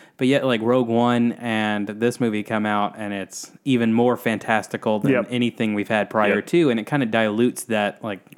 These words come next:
Speaker 1: your reason for accepting how absolutely crap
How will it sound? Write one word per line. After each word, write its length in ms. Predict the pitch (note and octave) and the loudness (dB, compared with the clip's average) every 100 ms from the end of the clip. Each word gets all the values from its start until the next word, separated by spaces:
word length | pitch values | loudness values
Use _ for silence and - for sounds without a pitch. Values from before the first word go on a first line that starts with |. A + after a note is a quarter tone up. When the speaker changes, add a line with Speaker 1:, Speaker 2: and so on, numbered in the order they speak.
| _ | _
Speaker 1:
your 360 | A#2 A2+ A2 A2 C3+ | -4 0 0 -2 -6
reason 480 | B2 C3 B2 A#2+ | 2 2 4 0
for 200 | A2 A#2 | 0 0
accepting 680 | G#2 - B2+ A#2 - G#2 F#2 - - - | 0 -2 -2 -2 -2 -4 -4 -10 -20 -20
how 340 | - A#2 G#2+ G2+ - | -2 0 0 -2 0
absolutely 720 | B2 A#2 - A#2+ A#2 A2 G#2 | 0 2 0 0 0 -2 -4
crap 600 | - - B2 B2 A2+ - | -6 -4 2 2 2 -4